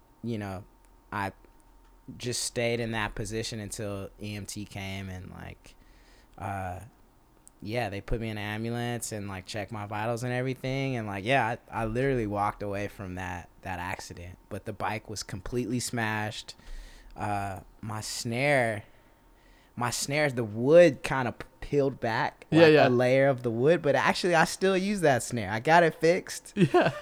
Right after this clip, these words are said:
Speaker 1: Uh, my cymbal bag had no scratches on it.
Speaker 2: What the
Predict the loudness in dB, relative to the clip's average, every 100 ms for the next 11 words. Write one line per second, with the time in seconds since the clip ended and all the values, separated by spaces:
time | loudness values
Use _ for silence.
0 | 4 6 8 6 4 2 2 0 0 2
1 | 4 4 0 -2 2 4 4 2 2 4
2 | 4 2 2 2 0 -6 0 0 4 2